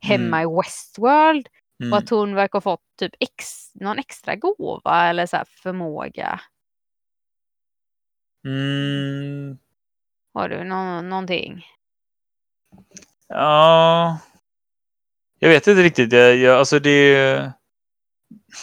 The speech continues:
Speaker 2: det, det blir lite rörigt där när, när, eh, när hon, hon kan se liksom på olika nivåer. Eh,
Speaker 1: Ja.
Speaker 2: men, eh,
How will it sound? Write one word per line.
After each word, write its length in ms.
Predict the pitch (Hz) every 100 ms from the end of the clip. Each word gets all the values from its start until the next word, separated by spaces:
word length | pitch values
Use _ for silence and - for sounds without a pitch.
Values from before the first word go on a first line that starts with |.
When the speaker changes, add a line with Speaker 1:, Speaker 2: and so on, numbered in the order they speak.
| - -
Speaker 2:
det, 80 | 151
det 200 | 156 160
blir 200 | 190 165
lite 260 | 185 165
rörigt 300 | 170 139 135
där 160 | 170 131
när, 200 | 117 117
när, 340 | 120 117 113 110 110 110 110 110 -
eh, 60 | 123 _ _ _ _ _ _ _ - - - 143
när 220 | 135 131
hon, 200 | 135 139
hon 240 | 131 143
kan 160 | 127 131
se 180 | 139 117
liksom 260 | 113 123
på 60 | 120
olika 260 | 117 110
nivåer. 420 | 110 110 104 123 147
Eh, 260 | 123 156
Speaker 1:
Ja. 960 | 127 120 120 120 117 - 302 311 320 - _
Speaker 2:
men, 440 | - 127 123 120
eh, 240 | 117 117